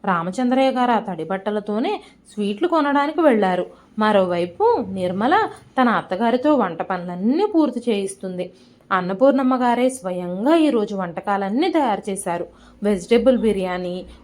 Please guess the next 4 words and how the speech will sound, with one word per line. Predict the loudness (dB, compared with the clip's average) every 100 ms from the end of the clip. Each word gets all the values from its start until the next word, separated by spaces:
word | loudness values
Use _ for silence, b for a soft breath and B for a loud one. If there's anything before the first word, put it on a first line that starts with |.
| -4
గుత్తొంకాయ | -4 0 0 2 2
కూర, | 2 0 0 0 -2 -4 -12 -8
సాంబారు, | 0 4 4 4 4 2 0 -2 -6 -2 0
పప్పు, | 0 -2 -4 0 0 -2